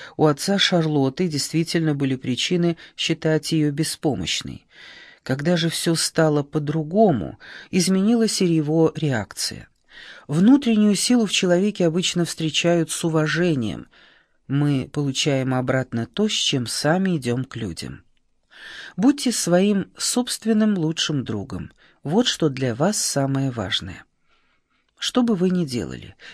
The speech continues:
чем бы ни занимались, не принижайте себя сами. Какая дорога в этой жизни поможет вам расти в своих талантах и дарованиях?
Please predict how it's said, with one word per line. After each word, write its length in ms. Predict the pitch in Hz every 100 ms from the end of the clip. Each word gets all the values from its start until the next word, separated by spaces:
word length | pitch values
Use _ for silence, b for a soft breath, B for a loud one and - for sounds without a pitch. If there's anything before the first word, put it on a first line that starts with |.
| B
чем 320 | - 208 233
бы 120 | 233 214
ни 120 | 208
занимались, 840 | 175 160 131 104 - - - - _ _ _ _
не 220 | 151 190
принижайте 800 | 220 208 196 185 165 220 262 -
себя 360 | 233 - 143 151
сами. 440 | - 117 85 - - _ B B B -
Какая 340 | 190 240 233
дорога 420 | 208 214 185 131
в 60 | 120
этой 200 | 120 131
жизни 400 | 147 170 147 147
поможет 540 | 143 151 180 160 147
вам 180 | 160 156
расти 540 | 151 151 - 196 196 B B
в 80 | -
своих 380 | 156 170 170 -
талантах 680 | 156 143 180 220 - 226 -
и 120 | 220
дарованиях? 920 | 196 214 226 170 117 98 60 - -